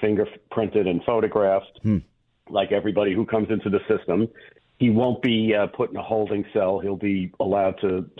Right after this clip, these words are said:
Speaker 1: sit in the room, no doubt, with the Secret Service <clears throat> while they wait for the court proceeding, and that is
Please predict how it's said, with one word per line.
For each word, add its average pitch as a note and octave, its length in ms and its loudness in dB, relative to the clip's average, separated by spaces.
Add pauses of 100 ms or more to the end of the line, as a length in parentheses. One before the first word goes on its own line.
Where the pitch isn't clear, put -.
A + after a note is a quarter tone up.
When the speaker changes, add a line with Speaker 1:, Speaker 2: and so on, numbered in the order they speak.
Speaker 1:
sit - 80 0
in - 60 -10
the G2 100 -4
room, G2 300 2
no F#2 160 0
doubt, F#2 280 0
with F2+ 160 -6
the - 160 -12
Secret F#2+ 320 -4
Service F#2 360 -2 (420)
<clears throat> - 320 -16
while E3+ 540 4
they B2+ 120 0
wait A#2+ 240 -2
for A#2+ 60 -8
the A2 80 -2
court A2+ 300 -2
proceeding, G#2+ 440 -4
and G#2 120 0
that A#2 300 -4
is G#2+ 100 -4